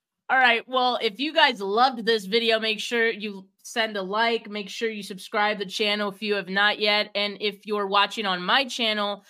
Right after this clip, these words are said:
make sure you do the same on Rob's channel. Um, that is linked in the description of this video.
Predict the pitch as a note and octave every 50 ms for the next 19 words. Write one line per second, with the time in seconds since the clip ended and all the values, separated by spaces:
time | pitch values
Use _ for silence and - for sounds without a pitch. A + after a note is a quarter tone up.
0 | _ _ _ A3 A#3 A3+ - - - A#3 A3+ A3+ A3 G#3+ G#3+ F#3 G3+ A3 G#3+ G3+
1 | G3 G3 - A3 G#3+ G#3 G#3 G3+ - F3+ F3+ F3 E3+ F3+ F#3 G3+ G#3 G#3 G3 F#3
2 | - - - F#3+ F3+ F3 F3+ F3 E3+ E3+ E3+ _ _ _ _ _ _ _ - D#3
3 | D#3+ D#3+ D3+ D3 D#3 D3 C3+ - _ _ - F3 F3 F3 E3+ E3 F3 F3+ F#3+ F#3+
4 | F#3 F3+ - - - F#3 F3+ F3 E3+ E3+ E3+ E3 D#3+ - - F#3+ F3+ F3+ - F3+
5 | E3+ D#3+ - E3+ E3+ D#3 D#3+ E3+ E3+ E3 - - E3 F3+ E3+ E3 E3 E3 D#3+ D3+
6 | D3+ D3+ -